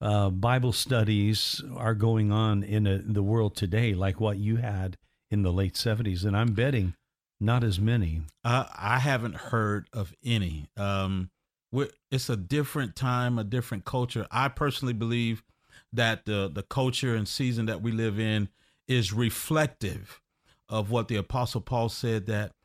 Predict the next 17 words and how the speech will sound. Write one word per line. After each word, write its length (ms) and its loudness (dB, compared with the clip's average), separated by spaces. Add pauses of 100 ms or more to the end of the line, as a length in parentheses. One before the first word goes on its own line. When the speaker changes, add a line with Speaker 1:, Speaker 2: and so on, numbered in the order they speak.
(260)
Speaker 2:
um, 420 -2
you 120 -2
know, 100 -2
prior 480 0
to 220 -4
the 100 -2
return 420 -2
of 120 -6
the 80 -2
Lord, 400 -2 (380)
there 200 0
would 260 -2
be 220 2
a 100 0
great 520 -4
falling 540 -4
away 480 -8